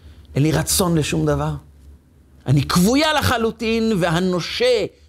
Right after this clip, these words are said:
בא לקחת לו את שני ילדיי לא לעבדים. הנושה, זה גם סמל ליצר הרע, כי נושה זה לא רק אחד שמבקש את החוב שלו.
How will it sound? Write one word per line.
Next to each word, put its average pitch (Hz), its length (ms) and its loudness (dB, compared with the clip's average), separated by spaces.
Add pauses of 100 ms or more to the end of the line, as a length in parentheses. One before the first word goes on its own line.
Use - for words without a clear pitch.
בא 135 120 -4
לקחת 139 600 -8
לו 151 260 -2
את - 80 -6
שני 139 280 -8
ילדיי 117 580 -4
לא 104 120 -10
לעבדים. 98 440 -18 (720)
הנושה, 123 420 0 (840)
זה 120 80 -2
גם 131 140 2
סמל 175 240 0
ליצר 147 400 0
הרע, 131 200 -2
כי 127 200 -6
נושה 117 400 0
זה 120 120 0
לא 131 80 0
רק 135 160 -4
אחד 131 200 -4
שמבקש 117 500 -2
את 78 100 -8
החוב 127 320 -6
שלו. 82 260 -6